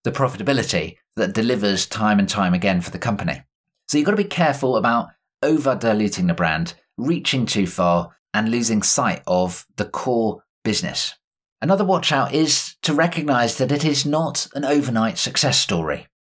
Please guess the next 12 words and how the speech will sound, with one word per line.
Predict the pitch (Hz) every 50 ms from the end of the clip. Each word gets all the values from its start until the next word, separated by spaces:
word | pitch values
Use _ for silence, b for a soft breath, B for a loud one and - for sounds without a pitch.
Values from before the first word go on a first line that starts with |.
| _ _ _ _ _ -
You | 107
know, | 107 113
"Wow, | 139 180 185 190 170 143 120 98 - - - -
look | 175 170 -
at | 175
what | 156 151 135 -
Amazon | - 147 151 156 147 135 135 113 107
are | 104
doing | 87 107 104 101 98 95 95 95
with | 95 101 101 98 90 90 - - - _ _ _
whatever, | _ - 101 107 110 98 90 76 67 - - _ _ _ _ -
ads, | - 95 110 113 101 95 - - - - - -